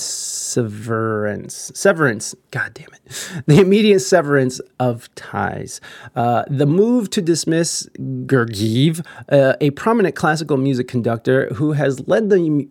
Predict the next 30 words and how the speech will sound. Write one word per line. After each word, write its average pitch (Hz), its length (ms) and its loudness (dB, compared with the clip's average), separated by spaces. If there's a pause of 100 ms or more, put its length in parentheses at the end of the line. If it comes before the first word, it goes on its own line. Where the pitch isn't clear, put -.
(340)
Munich 165 720 4
Philharmonic 117 960 -2
since - 480 -2 (180)
two 220 180 -2
thousand 185 340 0
fifteen 147 440 -4
sixteen 151 560 -4
season, 107 480 -6 (320)
follows 170 300 2
a 165 80 0
stretch 262 360 0
of 151 140 -2
widespread 170 1040 0
anger 135 260 0
towards 139 440 -2
the - 80 -4
conductor 135 500 -2
for 127 160 -2
his 117 140 0
refusal 190 480 0
to 190 120 -6
denounce 127 440 -2
Putin. 123 460 0 (600)
Some 202 400 2
of 165 240 4
his 151 300 0
concerts 220 560 0
have 160 300 0
been 131 180 2
canceled, 220 580 2